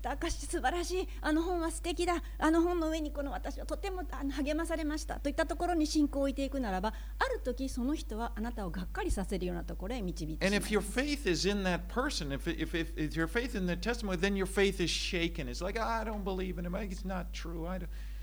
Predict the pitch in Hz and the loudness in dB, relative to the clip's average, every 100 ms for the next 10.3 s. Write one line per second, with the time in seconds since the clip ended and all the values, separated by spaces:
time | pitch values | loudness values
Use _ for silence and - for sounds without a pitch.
0 | - - 143 285 285 262 247 277 - 240 | -8 -6 4 6 8 8 8 8 8 6
1 | 220 220 233 - - 208 202 220 240 254 | 6 4 4 4 4 6 6 6 6 4
2 | - 415 427 277 262 185 190 175 185 175 | 4 4 4 4 4 4 0 0 0 0
3 | 175 285 302 - 311 320 - - 339 370 | 0 0 0 -2 0 2 0 -2 2 4
4 | 349 - 233 - 185 - 170 185 202 220 | 4 2 -2 0 -2 -2 -4 -4 -2 0
5 | 339 339 311 302 294 294 269 269 247 233 | 2 2 2 2 0 2 0 0 -2 -2
6 | 202 208 185 185 285 269 160 151 - - | -2 -2 -2 -2 -2 -2 0 -2 -2 -6
7 | - - - 185 214 202 - - - - | -6 -6 -2 0 0 -2 -4 -6 -6 -6
8 | - 202 269 - 165 - 180 185 170 160 | 2 2 4 0 0 0 0 2 2 4
9 | 147 - 165 190 175 - - 170 165 156 | 2 4 4 6 4 2 2 6 8 10
10 | 101 - | 8 4